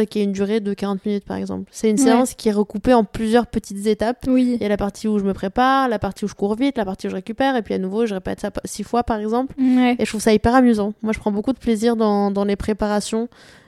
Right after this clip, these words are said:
Speaker 1: Euh, et puis voir l'intensité monter. Là, je crois que je suis à ma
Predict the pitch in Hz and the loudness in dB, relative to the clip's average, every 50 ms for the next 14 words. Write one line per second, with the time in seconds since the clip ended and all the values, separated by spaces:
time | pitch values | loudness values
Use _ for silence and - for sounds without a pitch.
0 | _ _ _ - 208 208 208 208 208 - - - 214 - - - 208 226 233 226 | _ _ _ 2 2 4 4 2 0 -2 -4 -4 -4 -4 -4 -2 2 2 4 4
1 | 226 214 214 214 - - 196 - 208 214 220 220 214 269 262 254 - _ _ - | 2 0 -2 -4 -6 -6 -6 -4 -4 -2 -2 -2 -2 -2 -4 -4 -8 _ _ -20
2 | _ _ _ 214 220 - - 233 220 - - 208 196 196 196 190 190 190 196 190 | _ _ _ -8 -8 -6 -6 -8 -8 -6 -6 -4 -4 -2 -2 -4 -4 -4 -4 -4
3 | 190 190 190 190 196 190 196 208 202 | -6 -6 -6 -8 -8 -8 -10 -10 -12